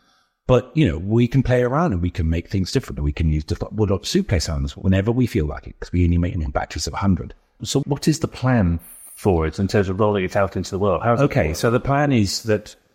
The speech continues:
Speaker 1: we want to have about ten, uh, U K dealers,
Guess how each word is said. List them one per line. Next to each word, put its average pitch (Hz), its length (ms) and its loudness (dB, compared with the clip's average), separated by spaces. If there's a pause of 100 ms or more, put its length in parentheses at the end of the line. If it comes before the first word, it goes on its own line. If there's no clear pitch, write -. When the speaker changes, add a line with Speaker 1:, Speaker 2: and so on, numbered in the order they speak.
(160)
Speaker 1:
we 107 120 4
want 120 280 4
to - 80 -6
have 107 200 0
about 98 260 -2
ten, 104 340 2 (260)
uh, 82 60 -2
U 80 200 2
K 76 220 -2
dealers, 73 560 -4